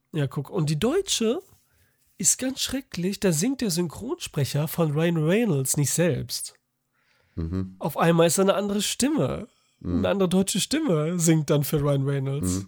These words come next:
Speaker 2: Mhm, mhm, mhm, mhm.
Speaker 1: Weißt du, die, da, anscheinend kann der Synchronsprecher von Ryan Reynolds nicht singen. Obwohl ich,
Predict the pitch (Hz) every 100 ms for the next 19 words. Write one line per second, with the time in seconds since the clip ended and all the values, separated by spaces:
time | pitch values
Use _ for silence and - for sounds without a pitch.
0 | - 85 90 95 87 87 - 82 - 165
1 | 180 269 202 170 160 190 196 196 - 254
2 | 277 208 175 170 165 202 254 262 202 214
3 | - 185 170 208 208 202 202 - 156 160
4 | - - - _ _ _ _ _ _ _
5 | 135 139 139 120 - 147 175 220 190